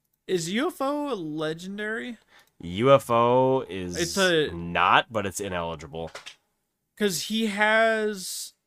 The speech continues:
Speaker 1: God, the fact that Ice Toboggan is an eighteen twenty skin is so, and,
Speaker 2: <laughs> It's
Speaker 1: and Red
Speaker 2: so
Speaker 1: Baron,
Speaker 2: bad.
Speaker 1: that is a fucking, don't ever buy these skins, guys.
Speaker 2: Yes,
Speaker 1: Like
Speaker 2: uh, you can't buy Red Baron's Legacy, you can't buy Ice Toboggan's Legacy, you only get it at a
Speaker 1: No.
Speaker 2: loot.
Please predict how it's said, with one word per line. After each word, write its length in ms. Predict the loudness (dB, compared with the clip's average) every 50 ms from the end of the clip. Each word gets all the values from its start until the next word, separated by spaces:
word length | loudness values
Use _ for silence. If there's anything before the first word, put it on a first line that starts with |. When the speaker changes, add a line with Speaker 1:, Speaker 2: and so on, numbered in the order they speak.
| _ _ _ _ _ _ _ _ _
Speaker 1:
God, 260 | 2 4 4 4 4 0
the 40 | -2
fact 240 | 0 0 0 2 0
that 100 | -2 -2
Ice 200 | -2 -4 -6 -6
Toboggan 360 | -6 -4 -2 -2 -2 -2 -6
is 180 | -6 -8 -8 -10
an 80 | -10
eighteen 320 | -10 -10 -12 -10 -12 -12 -12
twenty 300 | -12 -12 -12 -12 -10 -12
skin 320 | -12 -12 -12 -12 -12 -10
is 120 | -10 -10 -8
so, 260 | -8 -8 -6 -4 -2
and, 240 | -2 -2 -2 0 2
Speaker 2:
<laughs> 20 |
It's 260 | 4 4 4 2 0 0 4 6 6 6 4 2
Speaker 1:
and 140 | 4 4 4
Red 100 | 6 4
Speaker 2:
so 300 | 4 6 6 6 6 4
Speaker 1:
Baron, 540 | 2 2 2 4 4 4 4 2 0 -2 -4 -6
Speaker 2:
bad. 260 | -6 -2 -2 -4 -4 _ _ -20 -20 -20 -20 -20 -4 4
Speaker 1:
that 220 | 6 6 6 6
is 140 | 4 0 -2
a 60 | -6
fucking, 540 | -8 -10 -4 -2 -2 -2 -2 -4 -6 -8 -2
don't 240 | -2 -2 -2 -2 -2 0
ever 260 | 0 0 2 0 0
buy 240 | 0 0 0 0 -2
these 160 | -4 -8 -10
skins, 380 | -10 -10 -10 -10 -10 -12 -14 -10
guys. 300 | -8 -8 -8 -6 -6 -4
Speaker 2:
Yes, 240 | 0 0 0 0 -2
Speaker 1:
Like 180 | -6 -2 2
Speaker 2:
uh, 280 | 6 6 8 8 6 6 2
you 100 | 0 -2
can't 300 | 2 2 2 2 4 2
buy 180 | 2 2 2 2
Red 220 | 2 0 0 0
Baron's 280 | 0 -2 -2 -2 -4 -4
Legacy, 440 | -2 -2 -2 -2 -2 -4 -4 -4 -4
you 260 | -2 -2 -4 -4 -6
can't 220 | -4 -4 -4 -4 -2
buy 180 | -2 -2 -2
Ice 100 | -2 -4 -6
Toboggan's 300 | -6 -6 -6 -6 -6 -8
Legacy, 300 | -8 -8 -8 -8 -8 -8
you 120 | -8 -6 -6
only 160 | -6 -6 -8
get 100 | -8 -8
it 100 | -8 -8
at 120 | -10 -10
a 40 | -10
Speaker 1:
No. 80 | -10 -8
Speaker 2:
loot. 160 | -10 -10 -12